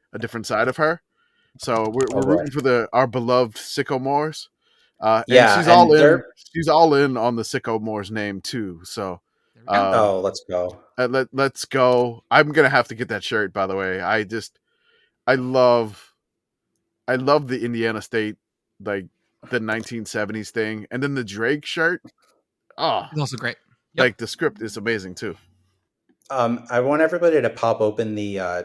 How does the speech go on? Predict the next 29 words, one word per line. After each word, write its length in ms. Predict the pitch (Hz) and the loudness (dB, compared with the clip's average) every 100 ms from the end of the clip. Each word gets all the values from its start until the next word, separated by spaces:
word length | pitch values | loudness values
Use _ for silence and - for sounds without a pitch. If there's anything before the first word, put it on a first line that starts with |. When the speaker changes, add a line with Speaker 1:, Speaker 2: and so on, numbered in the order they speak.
| - | -10
Speaker 2:
the 60 | 98 | -14
chat 380 | - 98 101 | -6 -6 -6
here, 280 | - 117 117 | -6 -4 -4
and 140 | 107 104 | -2 -6
if 120 | 101 | -6
you're 300 | 110 110 - - | -2 0 -2 -4
listening 400 | 110 - 107 95 | -4 -4 -6 -8
at 80 | 92 | -6
home 360 | 101 101 98 | -6 -6 -6
or, 220 | 92 87 _ _ _ _ _ | -8 -10 _ _ _ _ _
uh, 180 | 104 98 | -8 -6
in 80 | 101 | -4
a 60 | 98 | -6
position 420 | - 107 101 104 | -4 -4 -4 -2
where 100 | 98 | -4
you 100 | 95 | -6
can 200 | 95 98 | -8 -8
Google 340 | 95 98 104 | -6 0 2
this 160 | 107 110 | 2 -2
person, 420 | - 113 - 120 | -2 -2 -2 -4
his 200 | 113 110 | -6 -6
name 140 | 127 127 | -6 -6
is 120 | 98 | -4
Robbie 340 | 98 98 110 | -2 0 0
Avila, 600 | 95 101 98 110 120 - _ _ | -4 -4 -2 0 0 -2 _ _
Speaker 3:
Mm-hmm. 180 | _ 127 170 _ - | _ -20 -20 _ -8
Speaker 2:
and, 220 | 101 98 | -6 -2
uh, 400 | 92 92 92 98 - | 0 2 2 0 -6
he 460 | - 123 139 - | -12 -8 -8 -10